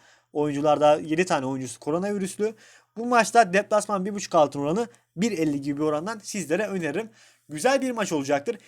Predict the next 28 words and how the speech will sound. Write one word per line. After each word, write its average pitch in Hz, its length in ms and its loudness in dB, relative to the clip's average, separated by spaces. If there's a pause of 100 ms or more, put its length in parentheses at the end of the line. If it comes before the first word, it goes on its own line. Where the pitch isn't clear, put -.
(180)
Her 247 140 0
iki 269 300 0
teknik 254 340 -2
adam 233 220 6
da 262 100 4
zaten 233 400 4
defansif 247 640 0
bir 139 220 0
teknik 131 340 -6
adam. 214 220 2 (220)
Abdullah 214 420 6
Avcı 226 160 4
son 247 200 -2
zamanlarda, 240 720 4 (1160)
e, 151 220 2
biraz 185 260 8
daha 196 140 10
ofansa 190 440 4
dönse 208 320 6
de 254 160 8 (300)
bu 214 180 -4
maçta 220 380 4
çok 220 240 2
fazla 214 220 6
eksiği 185 300 4
olduğu 226 180 4
için 226 260 -2 (240)
yine 226 300 4